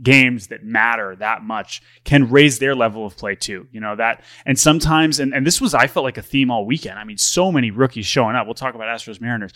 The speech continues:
So many rookies showing up and young guys who were not at all fazed by these huge historic moments for these cities and these, you know,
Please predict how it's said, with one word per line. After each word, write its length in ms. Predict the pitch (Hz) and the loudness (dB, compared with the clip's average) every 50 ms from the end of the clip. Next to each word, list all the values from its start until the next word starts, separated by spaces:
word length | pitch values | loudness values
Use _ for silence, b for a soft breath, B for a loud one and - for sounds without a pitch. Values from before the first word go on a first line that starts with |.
| b b b b | b b b b
So 320 | b - - - 233 220 214 | b -4 4 4 6 6 6
many 160 | 185 165 147 131 | 6 6 4 4
rookies 320 | 123 147 139 - 127 110 | 4 2 0 0 -4 -4
showing 340 | - - - 139 131 127 127 | -4 -2 0 0 0 0 0
up 140 | 123 117 - | -4 -6 -6
and 80 | 110 107 | -8 -6
young 260 | 107 117 127 143 151 | -2 0 0 0 0
guys 380 | 127 120 110 107 101 98 - - b b b b b | 0 0 0 0 -2 -4 -8 -14 b b b b b
who 80 | - 139 | -6 -4
were 100 | 127 127 | -2 -2
not 180 | 139 147 143 143 | -2 -2 -2 -2
at 60 | 127 | -2
all 160 | 131 135 151 | -2 -4 -4
fazed 440 | 139 - - 131 127 127 127 113 104 | -6 -4 -2 0 2 2 0 -2 -4
by 140 | - 110 107 | -6 -8 -6
these 400 | 113 113 107 - - - - - | -6 -6 -4 -4 -4 -4 -6 -4
huge 380 | 165 165 156 156 147 131 - | -4 -2 -2 -2 -2 -4 -4
historic 720 | - 123 113 - - - 143 131 131 127 120 - - - b b b b b | -4 -4 -2 -4 -2 0 0 2 2 2 0 -2 -4 -18 b b b b b
moments 600 | - 120 123 123 127 127 110 101 - - - - b b b b b _ | 0 2 2 2 2 0 -2 -2 -2 -2 -2 -2 b b b b b _
for 180 | - - 135 | 2 2 2
these 200 | 120 117 113 - | 2 2 0 0
cities 600 | - - - 151 139 127 123 113 110 104 - - b b b b | 2 4 4 4 4 4 2 -2 -6 -10 -12 -16 b b b b
and 160 | 123 123 123 | -2 -2 0
these, 320 | 120 117 110 104 - - - - 139 - | 0 -2 -2 -2 -4 -6 -8 -14 -16 -12
you 140 | 131 127 123 | -6 -4 -4
know, 180 | 113 113 113 | -4 -4 -6